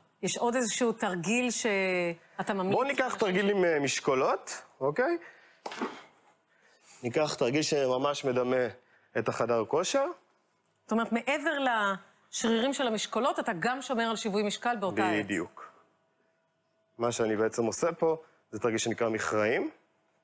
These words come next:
Speaker 2: אני שומר שבית חזה יהיה החוצה, הברך שלי לא תגלוש ותעבור את קו הכפות רגליים.
Speaker 1: זאת אומרת, זה סקווט
Speaker 2: אני עולה.
Speaker 1: כזה.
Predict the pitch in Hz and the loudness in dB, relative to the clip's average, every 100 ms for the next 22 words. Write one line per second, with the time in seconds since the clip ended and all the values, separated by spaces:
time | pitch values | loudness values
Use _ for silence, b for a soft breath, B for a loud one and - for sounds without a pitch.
0 | _ b b b b b _ _ - 104 | _ b b b b b _ _ -8 -2
1 | 117 117 113 110 113 - 110 113 110 104 | 2 2 0 -2 -2 -2 0 2 2 0
2 | - 170 - 165 151 b b b b - | -2 -2 0 0 -2 b b b b -6
3 | 104 120 117 - 117 110 113 117 104 117 | -2 0 0 0 0 0 -2 -2 0 0
4 | 113 104 104 101 104 107 - 110 92 - | 0 -4 -2 0 -2 -2 0 -2 -2 -10
5 | _ _ _ _ - 104 90 - - 98 | _ _ _ _ -4 -2 -2 -8 -10 -4
6 | 104 107 110 143 143 165 190 175 175 - | -2 0 0 0 0 0 -2 -2 -4 -4
7 | - 233 208 104 151 | 0 0 0 -2 -2